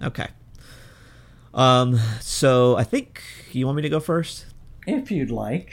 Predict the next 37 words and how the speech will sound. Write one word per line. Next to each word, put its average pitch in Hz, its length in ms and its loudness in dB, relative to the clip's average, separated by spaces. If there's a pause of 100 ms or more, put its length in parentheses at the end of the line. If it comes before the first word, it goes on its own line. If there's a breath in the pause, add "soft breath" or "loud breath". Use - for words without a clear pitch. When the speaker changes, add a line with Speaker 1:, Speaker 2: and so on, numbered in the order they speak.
Speaker 1:
That's, 254 220 -2
Speaker 2:
sure. - 160 -6
Speaker 1:
that's 135 200 -4
fine. - 280 -6
Yeah, 113 280 -2
uh, 123 280 2
so 117 500 2
my 135 680 -2 (760 soft breath)
rating 117 380 0
for 117 160 -4
this 110 280 -2
is 107 180 -4
definitely 117 1000 -2
an 117 120 -10 (120)
eight, - 560 -4 (680 soft breath)
maybe 147 300 2
an 135 60 2
eight 127 160 2
point 117 220 -4
five, - 300 -14
depending 87 460 -12
on, 90 320 -14 (160)
you - 100 -12
know, - 180 -16 (260)
uh, - 180 -18
how 117 200 -6
I'm 127 80 -10
feeling. 95 280 -8
But 135 200 2 (360 loud breath)
this 160 320 2
is 131 280 4
by 135 200 2
far 110 560 0
the 131 140 0
best 127 240 2
Spider-Man 110 440 -2
movie. 113 460 -6